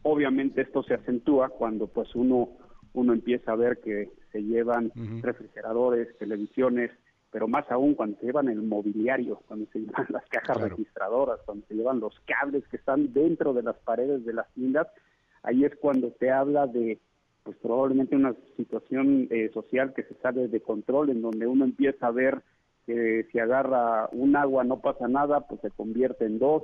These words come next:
Speaker 1: y después así va
Speaker 2: Ujú.
Speaker 1: escalando hasta que se vuelve una cuestión social. Veíamos videos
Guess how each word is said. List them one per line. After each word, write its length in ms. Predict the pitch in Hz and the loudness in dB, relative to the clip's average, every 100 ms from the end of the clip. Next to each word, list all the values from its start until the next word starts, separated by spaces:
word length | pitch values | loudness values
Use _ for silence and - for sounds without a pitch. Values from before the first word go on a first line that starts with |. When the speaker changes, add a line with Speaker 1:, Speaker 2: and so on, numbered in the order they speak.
| - | -4
Speaker 1:
y 80 | 113 | -6
después 540 | 104 - - 127 131 | -8 -10 -2 0 0
así 240 | 117 - 120 | -2 -6 -2
va 120 | 127 | 0
Speaker 2:
Ujú. 80 | 120 | 0
Speaker 1:
escalando 500 | 120 117 123 135 151 | -2 0 2 2 2
hasta 260 | 127 - - | 0 -4 -10
que 80 | 107 - | -8 -6
se 80 | |
vuelve 400 | 113 117 131 131 | -2 2 2 4
una 320 | 135 127 127 131 | 2 4 2 0
cuestión 540 | - 120 - 131 - - - - - | -2 -6 0 2 0 -2 -20 -20 -12
social. 360 | 123 123 156 139 | -8 0 0 2
Veíamos 540 | 120 123 139 135 117 | 0 2 2 2 0
videos 380 | 113 117 127 | 0 2 2